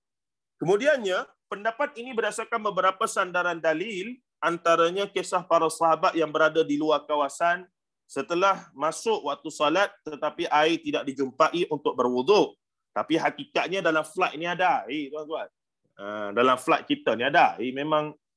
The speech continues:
tak ada alasan lah untuk tidak mengambil wuduk apa semua tu. Kalau kata wuduk tu menyebabkan syarat tidak sah, tak betul lah. Ah, tandas dia ada,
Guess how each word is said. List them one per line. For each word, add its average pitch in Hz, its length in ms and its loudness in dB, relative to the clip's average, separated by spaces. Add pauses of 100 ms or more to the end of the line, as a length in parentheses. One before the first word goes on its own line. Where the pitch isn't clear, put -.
(220)
tak 139 160 2
ada - 80 -2
alasan 151 480 2
lah 143 160 -2
untuk - 240 -8
tidak 143 320 0
mengambil 147 320 4
wuduk 143 320 4
apa - 160 -4
semua 165 240 -6
tu. - 80 -14 (320)
Kalau 147 240 6
kata 151 320 2
wuduk 156 400 0
tu 156 80 -4
menyebabkan 147 480 -2
syarat 143 320 -4
tidak 147 240 -8
sah, - 220 -6 (100)
tak - 160 -6
betul 120 240 0
lah. 165 140 2 (1000)
Ah, 123 800 0
tandas 131 560 2
dia 127 240 2
ada, 131 480 -6